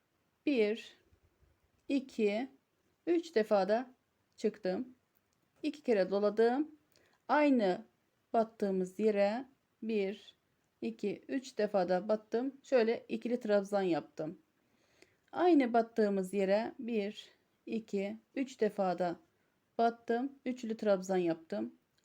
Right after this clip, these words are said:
Aynı boşluğa battım. Dört tane trabzan yapmış oldum.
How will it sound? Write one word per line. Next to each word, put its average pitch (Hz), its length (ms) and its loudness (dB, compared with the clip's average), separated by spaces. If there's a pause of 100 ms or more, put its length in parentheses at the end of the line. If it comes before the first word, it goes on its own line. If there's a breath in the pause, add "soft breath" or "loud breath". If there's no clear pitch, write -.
(120)
Aynı 262 340 0
boşluğa 196 760 0 (2250)
battım. 226 680 -4 (2000)
Dört 247 300 2
tane 208 240 0
trabzan 196 380 -2
yapmış 165 420 -4
oldum. 139 340 -8